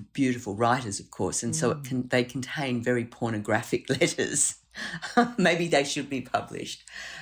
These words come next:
Speaker 1: Fiona and I have joked about that. But yes, the last item in that, those files, is an opened, undated, unsent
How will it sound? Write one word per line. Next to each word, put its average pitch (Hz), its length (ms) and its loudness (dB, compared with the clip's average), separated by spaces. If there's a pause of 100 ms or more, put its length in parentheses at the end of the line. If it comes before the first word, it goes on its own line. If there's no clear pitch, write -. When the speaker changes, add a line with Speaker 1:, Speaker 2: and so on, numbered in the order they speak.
(120)
Speaker 1:
Fiona 143 280 4
and 120 100 -2
I 120 80 2
have 120 140 -2
joked 131 300 2
about 117 300 -2
that. 117 200 -6 (360)
But - 520 4 (340)
yes, 170 320 6
the - 140 2
last 160 760 4 (120)
item 135 420 2
in 120 160 0
that, - 340 -6 (300)
those 123 240 4
files, 135 760 0
is 127 320 0 (120)
an 139 240 2
opened, 151 680 2 (760)
undated, 135 720 4 (160)
unsent 135 840 0